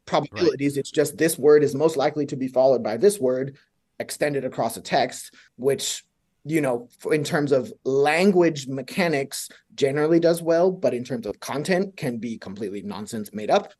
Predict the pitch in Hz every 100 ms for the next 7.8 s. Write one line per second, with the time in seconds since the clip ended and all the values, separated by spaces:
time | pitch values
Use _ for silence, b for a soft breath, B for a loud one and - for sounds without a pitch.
0 | - 117 - 92 156 156 156 151 143 101
1 | - 127 117 78 - 170 160 156 151 -
2 | 135 143 139 131 123 127 120 120 117 123
3 | 123 - 117 117 113 - 131 98 98 104
4 | 110 107 - b b _ _ - 202 160
5 | 156 190 240 233 180 147 170 180 160 147
6 | 147 143 156 160 147 139 147 123 131 117
7 | 110 135 127 113 - - 131 123